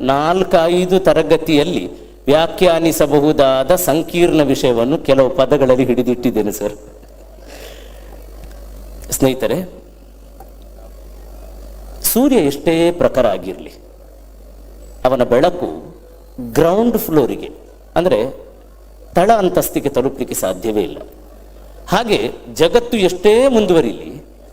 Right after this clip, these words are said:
ಕೆಲವು ತಳಮಟ್ಟದಲ್ಲಿ, ಕೆಳಮಟ್ಟದಲ್ಲಿರುವ ವರ್ಗಕ್ಕೆ, ಸಮುದಾಯಕ್ಕೆ ಇನ್ನೂ ಬೆಳಕಿನ ಪುಳಕ ಆಗ್ಲಿಲ್ಲ. ಅಂತಹ ಜನಪದರಿಗೆ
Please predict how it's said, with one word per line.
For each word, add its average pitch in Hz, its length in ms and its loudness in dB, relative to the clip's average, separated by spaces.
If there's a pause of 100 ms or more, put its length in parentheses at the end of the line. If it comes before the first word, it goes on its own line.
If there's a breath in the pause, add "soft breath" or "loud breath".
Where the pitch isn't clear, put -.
(680)
ಕೆಲವು 226 680 0 (140)
ತಳಮಟ್ಟದಲ್ಲಿ, 180 1040 0
ಕೆಳಮಟ್ಟದಲ್ಲಿರುವ 156 1300 2
ವರ್ಗಕ್ಕೆ, 131 840 0
ಸಮುದಾಯಕ್ಕೆ 120 880 0 (400 loud breath)
ಇನ್ನೂ 175 300 2 (1120)
ಬೆಳಕಿನ 185 560 2
ಪುಳಕ 139 400 2
ಆಗ್ಲಿಲ್ಲ. 98 440 -4 (1120)
ಅಂತಹ 185 720 0 (280)
ಜನಪದರಿಗೆ 139 960 0